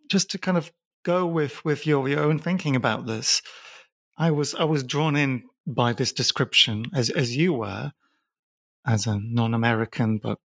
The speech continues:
you know, w-, once you kind of see the America as the idea of this speculative haven in which you go and try out your luck, however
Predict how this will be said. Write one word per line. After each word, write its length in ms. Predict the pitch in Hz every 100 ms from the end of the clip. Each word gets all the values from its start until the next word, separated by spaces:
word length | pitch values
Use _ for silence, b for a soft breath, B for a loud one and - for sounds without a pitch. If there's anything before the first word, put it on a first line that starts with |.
| _
you 80 | 110
know, 120 | 101
w-, 220 | 113 -
once 340 | 147 143 139 143
you 60 |
kind 160 | - 139
of 100 | 139
see 320 | - 175 175
the 260 | 147 151 -
America 540 | - 143 139 139 139 143
as 80 | 117
the 160 | -
idea 500 | 143 131 135 131 117
of 140 | 107 110
this 160 | 139
speculative 680 | - - 131 - 127 113 -
haven 480 | - 127 127 113 107
in 140 | 107 113
which 380 | 113 - - B B B B B
you 140 | 151 143
go 280 | 160 151
and 140 | 139 131
try 220 | 165 147
out 240 | 139 127
your 100 | 139
luck, 300 | 131 131 135
however 720 | - - 135 135 117 117 110